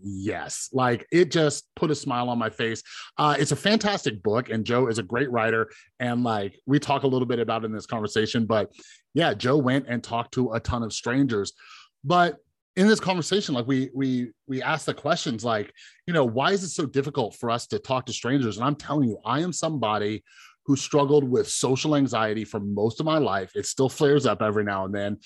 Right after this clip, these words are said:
I'm very introverted, but a huge part of, you know, when I got sober in two thousand twelve and just a regular practice for my own mental health and well-being, I have to talk to strangers. It's been so beneficial.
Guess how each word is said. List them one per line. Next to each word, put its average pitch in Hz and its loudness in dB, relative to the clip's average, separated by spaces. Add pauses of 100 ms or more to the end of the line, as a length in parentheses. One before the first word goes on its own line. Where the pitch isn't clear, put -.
(300)
I'm 120 2
very 127 4
introverted, 107 2 (640)
but 156 2
a 127 -4
huge 196 -2
part 123 -2 (400)
of, 123 2
you 131 2
know, 110 0
when 113 -4
I 113 -2
got 107 -4
sober 131 2
in 120 4
two 139 2
thousand 107 -2
twelve 160 4
and 113 -2
just 117 0 (300)
a 120 2
regular 135 4
practice 120 -4
for 120 -8
my 110 0
own 117 0
mental 117 -4
health 120 -2
and 107 0
well-being, 110 -2 (320)
I 127 0
have 127 -2
to 120 -10
talk 117 -2
to 110 -6
strangers. 104 -2
It's 113 -6
been 117 2
so 127 2
beneficial. 110 -2